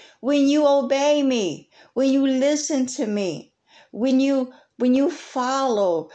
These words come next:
the path that I laid out for you, it will lead to eternal life. Glory be to God. God does not want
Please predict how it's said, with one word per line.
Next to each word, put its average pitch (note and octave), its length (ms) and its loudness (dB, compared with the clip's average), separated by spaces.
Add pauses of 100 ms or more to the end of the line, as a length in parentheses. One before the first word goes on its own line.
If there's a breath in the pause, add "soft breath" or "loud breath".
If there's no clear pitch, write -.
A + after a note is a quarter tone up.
(140 loud breath)
the F#3+ 120 -4
path A#3 800 -6 (340 soft breath)
that G#3 340 -2
I G#3 220 0
laid A3 480 0 (100)
out A#3 300 -4
for - 160 -10
you, F#3+ 480 -4 (300 loud breath)
it B3+ 280 0
will B3+ 320 2
lead B3+ 720 -2
to B3+ 200 -2
eternal B3 720 -2
life. A#3+ 460 -4
Glory B3 400 0
be D#4 320 -4
to - 160 -8
God. A3 440 -2 (300 loud breath)
God B3+ 380 -2
does A3 240 -2
not A3+ 360 -4
want A#3 360 -2